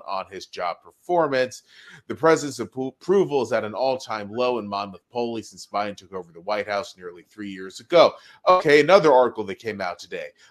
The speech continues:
Biden again insists he's not behind in the polls. This was published in Politico.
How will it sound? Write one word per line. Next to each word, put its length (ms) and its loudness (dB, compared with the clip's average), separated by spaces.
Biden 500 6
again 560 0
insists 640 -2
he's 260 -12
not 240 -2
behind 500 -2
in 100 -8
the 100 -8
polls. 420 2
This 160 -16
was 120 -18
published 480 -8
in 200 -12
Politico. 580 0